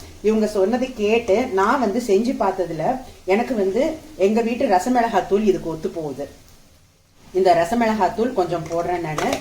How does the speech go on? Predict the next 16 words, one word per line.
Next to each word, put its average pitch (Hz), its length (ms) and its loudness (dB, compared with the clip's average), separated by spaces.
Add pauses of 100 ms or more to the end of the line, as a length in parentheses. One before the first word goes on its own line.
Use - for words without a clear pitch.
(240)
அதோட, 226 480 4 (380)
ஆ, 180 340 0
சாம்பார் 262 580 -2
பொடி 156 240 -8 (760)
அதுவும் 254 360 2
வந்து 233 280 2
ஒரு 202 140 4
அரை 170 220 6
ஸ்பூன் 202 240 -4
அளவுக்கு 165 360 0
போடுறேன். 180 380 -2
இது 180 200 2
ரொம்ப 196 380 2
காரம் 202 300 2
இருக்கக்கூடாது, 160 560 -2
ரைஸ் 180 520 -2